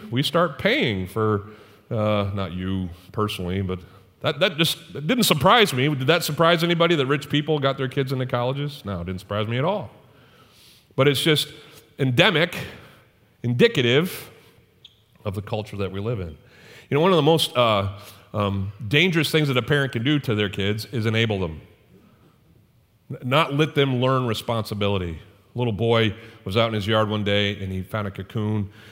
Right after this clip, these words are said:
that had been grafted to one of the branches in a tree that was there in his yard. And so, uh, he had,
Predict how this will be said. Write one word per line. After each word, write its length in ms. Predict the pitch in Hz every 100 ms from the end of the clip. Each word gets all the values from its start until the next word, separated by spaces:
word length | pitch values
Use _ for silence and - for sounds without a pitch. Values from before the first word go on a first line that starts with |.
| -
that 140 | 98 92
had 160 | 98
been 160 | 92 92
grafted 520 | 98 107 107 107 95
to 120 | 104
one 120 | 98
of 80 | 98
the 40 | 92
branches 460 | 101 104 98 95
in 100 | 92
a 60 | 92
tree 240 | - 107
that 160 | 98 98
was 140 | 95
there 160 | 98 101
in 80 | 98
his 100 | 92
yard. 280 | 98 98 98
And 120 | 87
so, 280 | 107 95 95 - - -
uh, 120 | 98
he 180 | - 110
had, 200 | 95